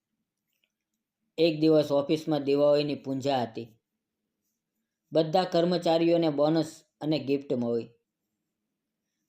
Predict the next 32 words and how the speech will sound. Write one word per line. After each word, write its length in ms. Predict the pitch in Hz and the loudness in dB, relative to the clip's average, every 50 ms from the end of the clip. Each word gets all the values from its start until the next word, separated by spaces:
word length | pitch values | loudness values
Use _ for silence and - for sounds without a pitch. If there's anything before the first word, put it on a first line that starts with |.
| _ - | _ -8
મને 180 | 139 151 165 165 | -4 -2 -2 -2
પણ 200 | 160 170 160 160 | 0 0 0 0
એક 140 | 156 151 - | 0 -2 -2
સુંદર 380 | - - 151 156 151 151 139 | -4 -4 -2 0 0 0 -2
સાડી 500 | - - 147 139 143 139 139 123 120 - _ _ _ _ _ _ _ _ _ - | -2 -2 -4 -2 -2 -2 -2 -4 -6 -8 _ _ _ _ _ _ _ _ _ -8
અને 220 | 143 151 160 160 156 | -4 -2 0 0 0
એક 120 | 156 143 | -2 -2
બંધ 360 | 127 139 151 156 151 147 - | 0 0 2 2 0 -2 -4
કવર 300 | - 135 131 139 139 131 | -4 -2 0 0 0 0
મળ્યું. 520 | 120 120 120 120 117 113 110 104 104 - _ _ _ _ _ _ _ _ _ _ _ _ _ _ _ _ _ _ _ _ _ _ _ - | -2 -2 -2 -2 -2 -4 -6 -10 -14 -16 _ _ _ _ _ _ _ _ _ _ _ _ _ _ _ _ _ _ _ _ _ _ _ -6
ઘરે 180 | 151 160 165 175 | -2 0 0 2
આવીને 360 | 180 180 185 190 190 185 165 | 2 2 0 0 0 0 -2
જોઉં 560 | 160 - 160 160 165 147 - - - - _ _ _ _ _ _ - | 0 2 2 4 4 2 0 -4 -12 -20 _ _ _ _ _ _ 0
તો 80 | 156 | 2
એ 140 | 156 160 156 | 2 2 2
કવરમાંથી 560 | 156 - 156 160 165 165 160 160 156 160 160 | 2 2 2 2 2 2 0 0 -2 -2 -2
પચાસ 500 | 151 - 147 143 143 - 165 156 - - | -4 -2 -4 -4 -2 -2 -4 -2 -2 -4
હજાર 320 | 139 131 135 135 151 147 139 | -8 -8 -4 -2 0 0 0
રૂપિયા 360 | 139 - - 131 127 120 117 | -2 -4 -4 -4 -4 -4 -6
હતા. 320 | 117 - - 120 - _ _ _ _ _ _ _ _ _ _ _ _ _ _ _ _ _ _ _ _ _ - | -8 -10 -14 -20 -20 _ _ _ _ _ _ _ _ _ _ _ _ _ _ _ _ _ _ _ _ _ -4
હું 160 | 160 170 170 | -2 0 2
રડી 240 | 170 170 175 208 - | 2 2 2 2 0
પડી. 320 | - 165 147 127 107 - - _ _ _ _ _ _ _ _ _ _ _ _ _ - | 0 -2 -2 -2 -4 -8 -14 _ _ _ _ _ _ _ _ _ _ _ _ _ -6
બીજા 280 | 143 147 151 165 175 170 | -4 -2 0 2 2 2
જ 120 | 160 151 | 2 2
દિવસે 320 | 147 160 160 156 160 - 156 | 2 2 2 2 0 2 2
હું 200 | 156 156 156 156 | 2 2 2 2
એમની 280 | 151 151 156 156 151 | 0 0 0 0 0
ઓફિસમાં 600 | 139 139 - - 160 151 - - 156 147 139 123 | 0 0 -2 -2 -2 -4 -4 -4 -6 -6 -4 -4
ગઈ 180 | 135 143 143 143 | -2 -2 -2 -2
અને 180 | 139 143 139 123 | -2 -4 -6 -6
કહ્યું, 480 | - 131 131 120 127 123 113 - _ | -4 -6 -6 -6 -6 -10 -12 -14 _